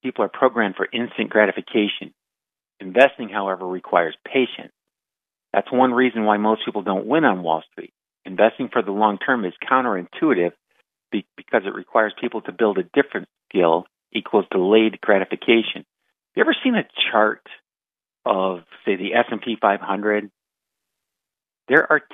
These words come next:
time periods, I mean, like I was talking about a little bit earlier. It, it's been two years. The market is actually back to where it was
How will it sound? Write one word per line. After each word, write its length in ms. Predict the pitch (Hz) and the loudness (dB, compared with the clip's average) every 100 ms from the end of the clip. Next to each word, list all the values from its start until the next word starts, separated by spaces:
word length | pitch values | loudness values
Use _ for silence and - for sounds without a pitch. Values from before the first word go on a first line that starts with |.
| - | -4
time 260 | 147 151 | -2 -2
periods, 420 | 147 120 107 90 - - | -4 -2 0 0 -4 -6
I 80 | 107 | -4
mean, 160 | 98 | -4
like 240 | 90 107 104 _ _ - | 2 2 2 _ _ -10
I 60 | 87 | -8
was 140 | 101 - | -6 0
talking 200 | 110 110 | 0 2
about 180 | 110 | 0
a 20 | 107 | 0
little 160 | 113 | 0
bit 120 | 110 | 2
earlier. 520 | 110 131 147 95 - - - | 2 0 0 -2 -2 -8 -6
It, 160 | 98 - _ - - | -6 -6 _ -8 -8
it's 140 | 92 _ | -8 _
been 300 | 113 113 107 - - | 2 2 0 -4 -2
two 140 | 139 | -2
years. 580 | 135 123 160 135 107 110 - - _ _ | -2 2 6 6 4 0 -8 -20 _ _
The 60 | 98 | 0
market 320 | 120 - 113 | 0 0 -2
is 120 | 95 - - | -4 -6 -4
actually 440 | 120 - - 95 - | -4 -4 -10 -12 -2
back 280 | 117 147 - | 2 2 -2
to 100 | 127 | -6
where 180 | 120 123 | -2 -2
it 100 | - | 0
was 260 | 127 117 | 2 2